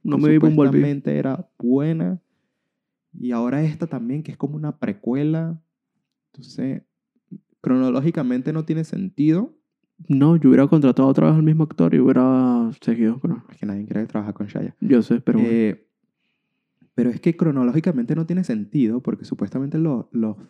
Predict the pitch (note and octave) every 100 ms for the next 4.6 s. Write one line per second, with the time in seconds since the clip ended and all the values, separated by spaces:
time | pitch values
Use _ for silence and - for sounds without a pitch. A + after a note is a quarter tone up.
0 | _ _ A#2+ G#2+ A#2 G#2+ - A#2 A#2 C3+
1 | D3+ D#3 - _ _ _ _ _ _ _
2 | _ _ _ _ - A2+ A2 G#2 G#2+ A2+
3 | - A#2+ - C3+ C3 - G#2 B2 A2 A2+
4 | A#2 A#2+ G#2+ G#2+ A2 G#2+